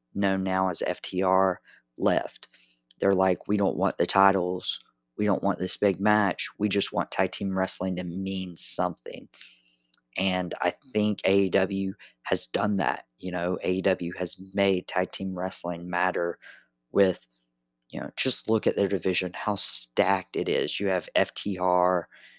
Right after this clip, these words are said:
you have the Bucks, you have Jurassic Express, you had Lucha Brothers, you have Santana and Ortiz, and then you had Red Dragon and the Hardys, who came in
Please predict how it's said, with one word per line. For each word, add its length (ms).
you 120
have 100
the 180
Bucks, 520
you 100
have 160
Jurassic 500
Express, 600
you 60
had 100
Lucha 260
Brothers, 480
you 100
have 80
Santana 460
and 80
Ortiz, 720
and 120
then 180
you 120
had 460
Red 200
Dragon 600
and 400
the 80
Hardys, 720
who 100
came 300
in 400